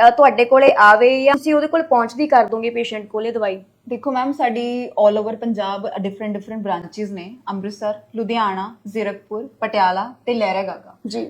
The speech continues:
Speaker 2: ਪੇਸ਼ੈਂਟ ਅਗਰ ਵਿਜ਼ਿਟ ਕਰਕੇ ਲੈ ਜਾਵੇ ਤਾਂ ਬਹੁਤ ਅੱਛੀ ਗੱਲ ਹੈ, but ਅਗਰ ਪੇਸ਼ੈਂਟ ਨਹੀਂ ਆ ਪਾਉਂਦਾ ਹੈਗਾ ਤਾਂ ਅਸੀਂ ਆਨਲਾਈਨ ਵੀ ਭੇਜ ਦਿੰਦੇ ਹਾਂ,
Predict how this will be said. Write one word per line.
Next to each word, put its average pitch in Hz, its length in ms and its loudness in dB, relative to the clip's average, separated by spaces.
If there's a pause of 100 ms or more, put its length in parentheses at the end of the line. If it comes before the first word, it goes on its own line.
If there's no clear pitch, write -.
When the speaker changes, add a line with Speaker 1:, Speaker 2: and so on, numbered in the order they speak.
Speaker 2:
ਪੇਸ਼ੈਂਟ 277 340 0
ਅਗਰ 294 160 4
ਵਿਜ਼ਿਟ 262 380 0
ਕਰਕੇ 285 340 4
ਲੈ 262 180 4
ਜਾਵੇ 254 200 0
ਤਾਂ 262 140 0
ਬਹੁਤ 220 260 2
ਅੱਛੀ 254 280 -4
ਗੱਲ 240 200 2
ਹੈ, 247 120 0
but 262 240 -2
ਅਗਰ 285 180 2
ਪੇਸ਼ੈਂਟ 277 300 -2
ਨਹੀਂ 269 300 0
ਆ 302 120 8
ਪਾਉਂਦਾ 240 340 2
ਹੈਗਾ 226 200 -2
ਤਾਂ 277 140 -2
ਅਸੀਂ 285 180 -4
ਆਨਲਾਈਨ 226 340 -4
ਵੀ 247 80 -6
ਭੇਜ 254 260 -4
ਦਿੰਦੇ 247 200 -6
ਹਾਂ, 262 60 -8